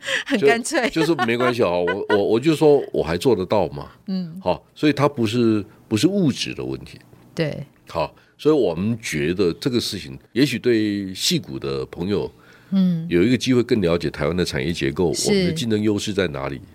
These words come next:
Speaker 1: 对。
Speaker 2: 那我们就去做吧。
Speaker 1: 对，是。
Speaker 2: 对不对？好。
Speaker 1: 我，我觉得社长整个在说的事情是说价值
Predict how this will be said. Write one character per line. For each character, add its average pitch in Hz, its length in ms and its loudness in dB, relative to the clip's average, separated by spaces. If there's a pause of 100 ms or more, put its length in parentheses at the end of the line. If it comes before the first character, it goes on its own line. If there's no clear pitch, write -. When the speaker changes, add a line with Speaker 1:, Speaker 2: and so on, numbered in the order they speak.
(120)
Speaker 1:
对。 160 300 -4
Speaker 2:
那 131 100 2
我 90 60 4
们 76 120 -4
就 101 120 0
去 104 120 -8
做 95 280 2
吧。 - 260 -14
Speaker 1:
对， 151 220 -4 (100)
是。 - 180 -12
Speaker 2:
对 123 100 2
不 139 60 6
对？ 127 160 6 (200)
好。 82 360 -8
Speaker 1:
我， - 200 -16
我 226 120 2
觉 269 120 2
得 359 80 2
社 339 160 0
长 247 160 2
整 156 120 -4
个 151 100 -2
在 208 180 0
说 175 220 0
的 165 80 2
事 165 140 0
情 143 180 -4
是 156 140 -2
说 135 300 -4 (140)
价 180 280 -2
值 - 160 -8